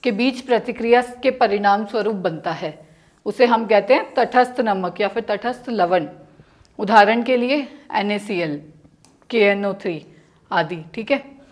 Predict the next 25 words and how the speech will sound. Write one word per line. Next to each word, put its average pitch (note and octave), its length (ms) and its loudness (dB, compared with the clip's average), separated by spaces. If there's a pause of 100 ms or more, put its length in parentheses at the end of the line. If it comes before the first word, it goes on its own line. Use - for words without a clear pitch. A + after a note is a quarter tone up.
(240)
जो G#3+ 140 2
एनएसीएल B3 520 4
होता B3 220 6
है B3 60 4
हमारा A3+ 320 4
सोडियम A#3+ 420 2
क्लोराइड, A3+ 480 2 (800)
वो G#3+ 120 0
न्यूट्रल A#3 480 4
सॉल्ट G3+ 300 2
होता E3+ 200 -4
है, D3+ 200 -10 (1500)
ठीक B3+ 140 -2
है, D#4 120 4
क्योंकि C#4+ 280 -2
वो C4 120 4
किससे C#4 240 -2
बनता C4 300 4
है G#3 60 6
हमारा, G3+ 280 4
एनएसीएल A#3 420 0
कैसे B3+ 220 0
बनता C4 260 0
है C4 60 2
हमारे, A#3+ 220 -2